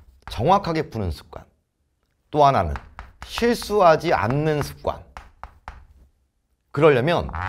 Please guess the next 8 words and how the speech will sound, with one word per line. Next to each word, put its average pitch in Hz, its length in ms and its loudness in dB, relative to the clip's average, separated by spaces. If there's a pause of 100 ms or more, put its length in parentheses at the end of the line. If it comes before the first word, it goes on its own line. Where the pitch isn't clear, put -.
(400)
시간 190 600 -2
제약을 135 280 4
갖지 87 260 -4
마시고 95 600 -6 (240)
최대한 175 540 0
시험지에 165 800 -4 (360)
다 131 420 2
따박따박, 170 720 -2